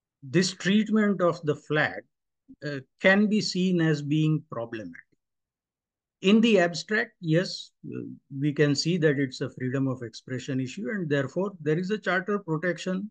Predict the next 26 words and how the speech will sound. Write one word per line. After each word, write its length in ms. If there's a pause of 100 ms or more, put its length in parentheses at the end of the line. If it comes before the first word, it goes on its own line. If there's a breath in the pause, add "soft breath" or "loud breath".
(160)
uh, 180
freedom 360
of 120
expression, 540 (720)
and 180
therefore 420
it 180
should 360
be 120
legal. 420 (840)
But 360 (480)
one 380
key 360
test 320
of 200
legality 840
is 180
whether 280
it 200
is 300
applied 500 (120)
evenly 600 (1040)
in 240
different 400
circumstances. 1000 (1000)
Now, 240